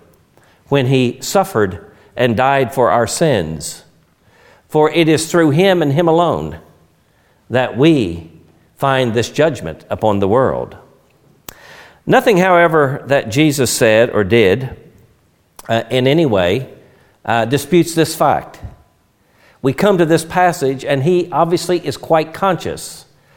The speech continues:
of what his death is going to mean. And I want you to look at what he says when his disciples are there with him. Remember that he now has a crush of persons, people all about who want to see him.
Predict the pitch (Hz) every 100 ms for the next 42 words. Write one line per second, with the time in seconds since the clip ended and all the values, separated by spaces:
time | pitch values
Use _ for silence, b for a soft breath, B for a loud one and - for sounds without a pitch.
0 | b b b 131 104 170 147 156 120 139
1 | 151 - 143 113 123 143 139 131 - 135
2 | 143 113 73 57 - _ _ _ _ _
3 | B B B - 160 160 262 - 214 180
4 | - 160 202 208 - 131 120 165 151 147
5 | - 170 87 73 90 - 113 123 110 -
6 | B B 151 147 131 170 160 - 120 -
7 | 127 120 135 139 123 170 - 80 57 67
8 | - B B B B 151 170 233 151 95
9 | 82 107 131 120 147 147 143 113 131 208
10 | 127 110 131 113 110 92 - 170 156 -
11 | - - _ b b b b 113 117 110
12 | - 156 156 143 117 98 - - 180 135
13 | 113 101 - 160 165 131 120 117 123 127
14 | 147 208 - 160 208 226 117 65 -